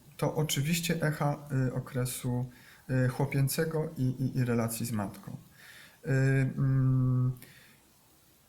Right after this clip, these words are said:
która, mm, często, y, zawiedziona swoim, mm, związkiem szukała właśnie nieświadomie oparcia, y, w swoim synu.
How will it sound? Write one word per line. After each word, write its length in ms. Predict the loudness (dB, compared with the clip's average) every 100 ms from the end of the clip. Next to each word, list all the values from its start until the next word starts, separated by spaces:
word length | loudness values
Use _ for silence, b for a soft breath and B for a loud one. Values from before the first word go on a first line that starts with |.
| _
która, 720 | -12 -4 0 2 2 2 0 0
mm, 560 | 2 4 4 2 0 -2 -10 -20 _ -12 -2
często, 800 | 2 2 2 0 2 2 2 0
y, 200 | 2 2
zawiedziona 640 | 4 4 4 4 4 4 2
swoim, 540 | 0 0 2 0 -2 -2
mm, 560 | -2 0 0 0 0
związkiem 920 | 0 0 2 2 -2 -2 0 0 -2 -6 -16 -16
szukała 680 | -8 -6 -2 0 2 -2 -2
właśnie 320 | -2 0 2
nieświadomie 720 | 2 2 0 0 2 2 2 0
oparcia, 680 | -4 -2 -2 -2 -4 -4 -4
y, 1040 | -4 -10 -20 -20 -20 _ -2 0 2 0 -2
w 80 |
swoim 380 | -4 -4 -4 -4
synu. 300 | -6 -6 -8